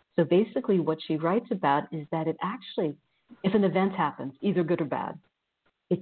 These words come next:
takes us ninety seconds to actually process that event as sensations through our body, through our physiology, and then we, then it, we let it go. And she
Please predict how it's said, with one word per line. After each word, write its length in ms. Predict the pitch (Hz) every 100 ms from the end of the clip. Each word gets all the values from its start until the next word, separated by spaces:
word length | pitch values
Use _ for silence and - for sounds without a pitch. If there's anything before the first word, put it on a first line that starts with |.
| -
takes 240 | 214 208
us 120 | 233 233
ninety 540 | 170 160 180 202 226 -
seconds 360 | 190 190 156 143
to 80 | - -
actually 420 | 151 175 - 208
process 580 | 190 - 165 170 - 160 -
that 140 | 151
event 460 | 147 139 156 143 135 _ _ - - _ _ -
as 100 | 165
sensations 640 | - 156 - 196 208 226 208 -
through 160 | 180
our 100 | 165
body, 480 | 147 147 151 147 131 -
through 120 | 165
our 120 | 151 -
physiology, 840 | 185 202 185 156 151 143 143 -
and 180 | - 156
then 360 | 147 156 156 147
we, 200 | 151 147 _ -
then 160 | 160
it, 100 | 165 -
we 140 | - 156
let 220 | 151 147
it 80 | 160
go. 340 | 180 226 139 - _ _ _ - - -
And 160 | 175
she 160 | - 180